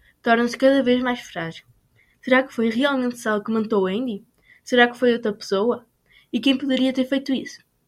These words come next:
Bom, terão de ler o livro para descobrir. Não tenho o hábito de ler, mas este livro realmente me prendeu. O suspense que tem faz com que ele nos envolva e ficamos mais curiosos e vamos mais fundo.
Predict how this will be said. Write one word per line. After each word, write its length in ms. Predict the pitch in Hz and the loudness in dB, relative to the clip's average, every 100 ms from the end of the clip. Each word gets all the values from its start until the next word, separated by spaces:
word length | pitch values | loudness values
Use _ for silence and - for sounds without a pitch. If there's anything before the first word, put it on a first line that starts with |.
| _ | _
Bom, 320 | 202 208 190 202 | 0 0 0 -4
terão 280 | - 247 262 | 0 2 2
de 60 | |
ler 100 | 277 277 | 2 2
o 80 | 247 | 2
livro 200 | 220 - | -2 -6
para 120 | 233 | -8
descobrir. 520 | - - 214 147 147 _ _ _ _ _ _ - | -6 -8 -6 -6 -8 _ _ _ _ _ _ -4
Não 160 | 262 254 | -2 0
tenho 240 | 285 277 | 0 2
o 60 | 233 | 2
hábito 320 | 226 220 220 | 0 -4 -4
de 80 | 226 | 0
ler, 280 | 180 151 - _ _ _ - - | 0 0 -8 _ _ _ -14 0
mas 100 | 240 | 2
este 240 | 254 254 | 2 2
livro 360 | 226 226 220 - | 2 2 0 0
realmente 440 | 247 240 233 233 233 | 2 4 2 -2 -4
me 100 | 220 | -4
prendeu. 460 | 220 196 170 170 _ _ _ _ | -2 0 -2 -6 _ _ _ _
O 80 | 233 | -4
suspense 560 | 233 240 - 262 254 - | -2 -2 0 -2 -2 -10
que 100 | - | -8
tem 400 | - 208 208 - _ _ - | 0 2 2 -4 _ _ -2
faz 160 | 240 | 0
com 160 | 233 233 | 2 0
que 100 | 233 | 4
ele 140 | 240 | 4
nos 160 | 240 226 | 4 2
envolva 560 | 226 208 208 202 214 208 | 0 2 2 2 0 -4
e 80 | 220 | -6
ficamos 460 | 226 - 202 208 | -6 -2 0 0
mais 220 | 220 233 | -2 -4
curiosos 680 | - 208 202 202 208 226 - | -6 -4 0 2 0 -2 -6
e 120 | 220 | -6
vamos 320 | 208 202 202 220 | -2 0 -2 -4
mais 240 | 220 220 | -6 -6
fundo. 420 | - 185 170 170 | -8 -6 -6 -8